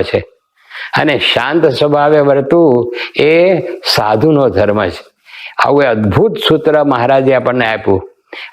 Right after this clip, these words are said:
આ પણ જો આપણે યાદ રાખીએ ને તો અહમ મમત્વ ટળી જાય.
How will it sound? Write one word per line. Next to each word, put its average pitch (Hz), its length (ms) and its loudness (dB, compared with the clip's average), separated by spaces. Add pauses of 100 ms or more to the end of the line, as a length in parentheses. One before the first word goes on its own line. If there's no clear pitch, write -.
આ 143 160 -2
પણ 165 240 2
જો 170 80 4
આપણે 160 260 2
યાદ 156 200 2
રાખીએ 156 420 2
ને 120 160 2 (480)
તો 151 100 2
અહમ 143 340 2
મમત્વ 147 340 2
ટળી 131 420 0
જાય. 87 180 -2